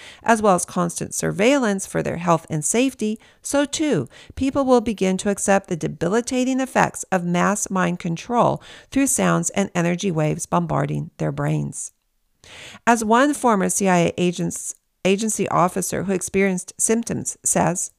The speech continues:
there is something counterintuitive to all of this. If doctors are diagnosing some of us with a qualified injury to the brain in the line of duty, and we are not saying it was a foreign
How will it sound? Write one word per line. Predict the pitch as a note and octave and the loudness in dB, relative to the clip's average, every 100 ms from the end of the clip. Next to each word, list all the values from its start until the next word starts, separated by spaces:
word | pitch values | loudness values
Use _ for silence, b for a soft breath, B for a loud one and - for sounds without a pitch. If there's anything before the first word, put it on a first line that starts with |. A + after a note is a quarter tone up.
| _ _ B B B | _ _ B B B
there | - C#4+ | 0 2
is | C#4+ | 2
something | - C#4+ D4 C#4+ | 2 2 0 -2
counterintuitive | C4+ A#3 A3+ A3 G3+ F#3 C4+ D4 C4+ - | 2 2 2 2 -2 -2 -2 0 0 0
to | - - | -4 0
all | E3 D#3+ | 2 2
of | C#3+ | 0
this. | - - - | -4 -6 -4
If | G#3+ G#3 | -4 -2
doctors | - F#3+ C4 - E4+ - - | 2 2 2 0 -2 0 0
are | F3 | 2
diagnosing | F3+ F3+ F3+ D#3+ F#3 - G#3+ | 6 6 6 2 2 0 -4
some | F#3 G3 G#3+ | -2 0 0
of | G3 | -2
us | - - - | -4 -6 -6
with | F#3 G3 | -4 -2
a | |
qualified | F#3+ - F3+ B3+ C#4+ C#4+ C#4 C4 | -4 2 4 4 2 0 -2 -2
injury | F#3+ G3 G3 E3+ | -2 -2 -2 -4
to | E3+ F3 | -4 -4
the | E3+ | -2
brain | D#3+ F3 F3+ D#3 B B B B | 0 0 0 -4 B B B B
in | A3 | 0
the | G3+ | 2
line | F3 E3 | 2 2
of | D#3+ | 0
duty, | D#3 A3+ A3 - _ B B B B | -2 -2 -2 -6 _ B B B B
and | B3 | 4
we | B3+ | 6
are | B3+ A#3 | 6 6
not | A3+ C#4 | 6 4
saying | - B3 G#3+ E3 - | 2 2 2 0 0
it | F#3+ | 2
was | F#3 F3 | 2 0
a | |
foreign | E3+ - F3 E3 | -2 0 0 0